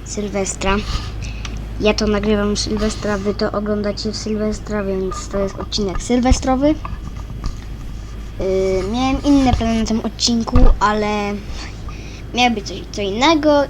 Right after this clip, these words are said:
i wychodzi co innego. Bo że dzisiaj będzie odcinek bez, yy, Mister Kamciola Pyly. Bo z nim to byśmy zrobili kulik, może jakieś odśnieżanie, a na tym odcinku niestety tego nie zrobimy.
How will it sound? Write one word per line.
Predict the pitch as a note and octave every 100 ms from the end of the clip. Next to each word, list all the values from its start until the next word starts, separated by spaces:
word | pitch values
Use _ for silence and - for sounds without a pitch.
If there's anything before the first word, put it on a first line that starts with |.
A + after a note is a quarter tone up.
| -
i | G#3+
wychodzi | G#3+ A3+ A3+ -
co | A3
innego. | G#3 F#3 A#2 - - - - - - - - - - - - G#3 A3
Bo | A#3 A3 A3 A3 A3 G#3+
że | A#3+ B3
dzisiaj | A#3 C4 B3
będzie | A#3 A3+
odcinek | A3+ - B3 A3+
bez, | A3+ C4 A3+ -
yy, | A3 - G3 G3 F#3+ F#3+ G3+
Mister | G#3+ - G#3+ G#3+
Kamciola | G#3+ G#3+ G#3 G#3 G3
Pyly. | - G#3 G3 G3 A3+ - - - - - - - - -
Bo |
z | G#3+ A#3
nim | A#3+ A3+
to | A3
byśmy | A3+ A3
zrobili | A3 G#3+ G#3+
kulik, | - B3 A#3+ A#3+ A#3+ -
może | A#3 G#3+ G#3+
jakieś | A#3+ -
odśnieżanie, | A3 - A3 A3+ A3+ A3+ A3 G#3+ - - -
a | G3+ G3 F#3+ F#3+ - - - - - - - - -
na | G#3+
tym | A3+ G#3
odcinku | G3+ - A3 G#3+
niestety | G#3+ A3 G#3
tego | G#3 G#3
nie | A3 B3
zrobimy. | B3 C4 C4 C4+ C#4+